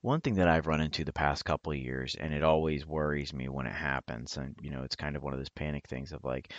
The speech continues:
you have three real nice bucks or a real nice buck on camera, and then they just, they don't show up for, like, two weeks, and you're like, "Oh my gosh,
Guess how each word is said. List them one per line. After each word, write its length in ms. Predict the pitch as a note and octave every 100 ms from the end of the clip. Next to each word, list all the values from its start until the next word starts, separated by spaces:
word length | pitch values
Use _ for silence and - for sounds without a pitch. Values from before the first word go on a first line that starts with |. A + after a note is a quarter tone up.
| - -
you 120 | F2+
have 100 | D2+
three 320 | - - E2
real 240 | D2+ E2 D#2
nice 280 | C#2+ C#2 -
bucks 380 | - B1+ -
or 120 | D2+ C2
a 40 |
real 240 | D2 E2+
nice 260 | D#2 C#2 C#2
buck 240 | - C#2
on 100 | C2+
camera, 320 | C2 C2+ C2 C2
and 80 |
then 80 | C#2+
they 100 | C#2
just, 260 | - C2 -
they 120 | D2 -
don't 260 | C2+ A#1+
show 220 | - D#2 B1+
up 160 | B1 -
for, 200 | - C2+
like, 320 | A#1+ A#1+ - -
two 200 | - C#2+
weeks, 300 | B1+ - -
and 60 | D2
you're 80 |
like, 160 | C2+ - -
"Oh 100 | E2
my 140 | D2+
gosh, 380 | C#2+ C2+ C#2+